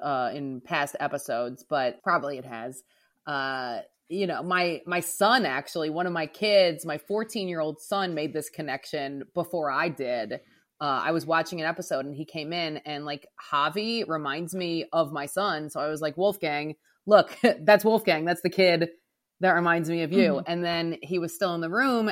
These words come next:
Speaker 1: and Adam comes on the screen, and he's like, "Is that adult Wolfgang?" And I was
Speaker 2: <gasps>
Speaker 1: like, "No." And then I was like, "Wait, yeah, what?" <laughs> You know? So then I look it up, and there's all these articles theorizing that.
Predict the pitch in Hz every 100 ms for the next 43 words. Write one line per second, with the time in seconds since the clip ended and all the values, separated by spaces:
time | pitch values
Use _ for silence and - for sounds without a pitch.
0 | - 160 165 226 254 185 165 165 147 143
1 | - 160 156 131 165 170 170 - 147 180
2 | 196 156 160 127 147 - 208 214 262 -
3 | _ 330 392 427 - - - 190 165 165
4 | 170 185 214 254 - 196 202 208 262 339
5 | 415 240 349 494 285 190 180 220 208 269
6 | 539 508 269 - 277 247 208 214 269 330
7 | - - - _ - - 196 160 185 254
8 | 285 226 196 196 202 202 - 190 202 208
9 | 247 294 247 - 196 185 175 - 214 254
10 | 240 190 190 185 185 156 147 143 - -
11 | _ _ _ _ _ 240 202 170 139 139
12 | 143 139 123 120